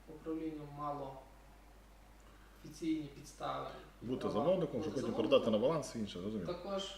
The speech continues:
Speaker 2: Так.
Speaker 1: ми даємо їм такі повноваження.
Speaker 2: Чи є якісь питання, доповнення? Немає. Прошу голосувати.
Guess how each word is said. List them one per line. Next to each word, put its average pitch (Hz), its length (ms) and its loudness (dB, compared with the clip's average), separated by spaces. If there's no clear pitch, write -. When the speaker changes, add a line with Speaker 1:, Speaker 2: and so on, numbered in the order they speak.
Speaker 2:
Так. 170 180 -4
Speaker 1:
ми 180 100 -4
даємо 156 320 -4
їм 147 220 -8
такі - 160 -12
повноваження. 143 540 -10
Speaker 2:
Чи - 140 -2
є 135 60 6
якісь 120 180 -2
питання, 110 280 -6
доповнення? 101 360 -10
Немає. 104 280 -2
Прошу 113 240 -2
голосувати. 85 420 -6